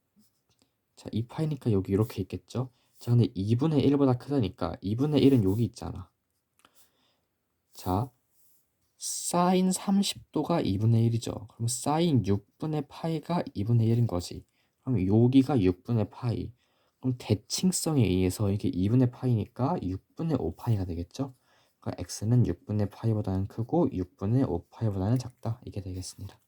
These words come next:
자, 그리고 사인 법칙, 코사인 법칙, 그러니까 삼각비의 활용이에요. 이건 활용 단원이야. 자, 삼각형 에이비씨의 외접원 반지름을 R이라고 할 때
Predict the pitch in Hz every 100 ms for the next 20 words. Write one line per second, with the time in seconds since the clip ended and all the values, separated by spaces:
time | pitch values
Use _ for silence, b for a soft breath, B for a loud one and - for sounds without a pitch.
0 | _ _ _ - B B B B B -
1 | - 120 110 110 - 151 - 165 165 151
2 | - - 131 147 123 - - 98 - -
3 | - 175 _ - 131 143 - 180 180 170
4 | 98 85 82 92 - 143 151 120 95 82
5 | 78 78 127 _ _ _ _ _ _ _
6 | _ _ _ _ _ _ b b b b
7 | b - 104 - _ _ - - 170 165
8 | 175 - 101 117 135 - 113 85 87 117
9 | 165 165 123 98 113 107 104 92 104 123
10 | 113 98 85 110 82